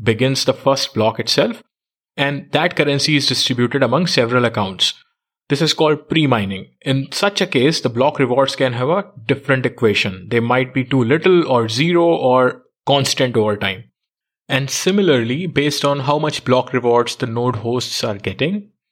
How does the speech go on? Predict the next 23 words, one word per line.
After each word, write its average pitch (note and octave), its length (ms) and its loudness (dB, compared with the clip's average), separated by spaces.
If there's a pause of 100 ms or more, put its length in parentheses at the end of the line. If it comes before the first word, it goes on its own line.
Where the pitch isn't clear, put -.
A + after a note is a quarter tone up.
(280)
the C3 80 0
transaction D3+ 520 0
fee C#3 160 -2
can B2+ 140 2
also A#2+ 240 0
be D3 160 0
more C3 260 2
or G2+ 80 -2
less. - 400 -10 (420)
When B2 200 0
there B2+ 140 4
are B2 100 2
no E3 160 4
block C#3+ 260 0
rewards, C#3+ 560 0
generally F3+ 420 2
the D#3 120 0
transaction B2 480 -2
fee G3 340 -6
is C#3 80 2
a C#3 60 2
little C3 260 -2
higher. G2+ 480 -6